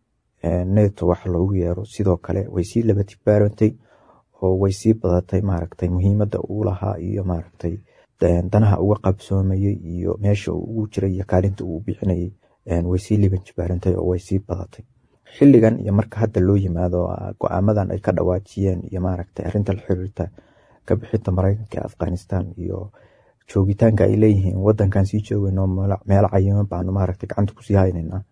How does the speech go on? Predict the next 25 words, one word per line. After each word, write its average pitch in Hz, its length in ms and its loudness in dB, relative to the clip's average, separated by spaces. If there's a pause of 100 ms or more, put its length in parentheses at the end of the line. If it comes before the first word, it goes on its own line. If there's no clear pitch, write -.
(600)
Waa 101 180 4
run, 117 240 0 (280)
arrin 127 260 4
horta 123 320 2
runtii 117 300 0
marka 110 220 -2
koowaad, 87 480 -2 (140)
kow 110 280 2
ayaga 95 420 4 (640)
uga 113 160 6
dhigan, 101 320 0 (640)
een, 98 260 2
kaar 110 260 2
ay 87 160 2
ciyaarayaan 98 680 2
oo - 160 0
cadaadis 107 440 4
badan 98 240 0
oo 90 100 2
waayadan 95 440 6
dambe 92 180 -6
Maraykanku 92 480 -2
uu - 140 -8
ku - 80 -2
hayay 95 400 -2